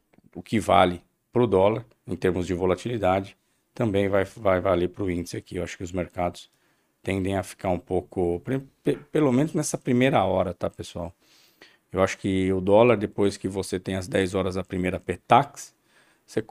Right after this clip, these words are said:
você pode até ter um direcional um pouco mais claro, mas, é, até essa, essa primeira hora e os números que saem às nove e meia darem um direcional um pouco mais macro por dia, é, o mercado tende a ficar um pouco mais rabiscado.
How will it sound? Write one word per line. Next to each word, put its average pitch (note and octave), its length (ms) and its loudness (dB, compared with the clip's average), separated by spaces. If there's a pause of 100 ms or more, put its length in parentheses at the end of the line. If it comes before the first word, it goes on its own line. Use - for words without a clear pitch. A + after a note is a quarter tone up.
(100)
você - 140 -2
pode G#2+ 240 0
até G#2 220 -4
ter - 120 -8
um G#2+ 120 -6
direcional G2 560 -4
um F#2+ 60 -6
pouco F#2+ 340 -10
mais G2 260 -2
claro, F2 380 -4
mas, F2+ 340 -6
é, F2+ 340 -4
até F#2 340 -4
essa, G2+ 400 -2
essa F#2+ 200 -6
primeira F2+ 400 -2
hora F2+ 240 4
e F2+ 40 -2
os F2+ 120 -8
números F2+ 420 -8 (400)
que - 120 -16
saem G2 240 0
às F#2+ 100 -2
nove F#2 240 -2
e F#2 60 -2
meia F2 440 -4 (460)
darem G2 400 4
um F#2+ 80 -2
direcional F2+ 800 -4 (540)
um F2 100 -8
pouco G#2 300 0
mais G2+ 240 0
macro F#2+ 420 -4
por G#2+ 220 -4
dia, G#2 440 -4 (440)
é, F#2 480 -6
o - 40 -8
mercado G2 380 -4
tende F#2+ 260 -6
a F2+ 60 -8
ficar - 200 -10
um F#2+ 60 -4
pouco F#2+ 300 -12
mais F#2 160 -6
rabiscado. - 560 -8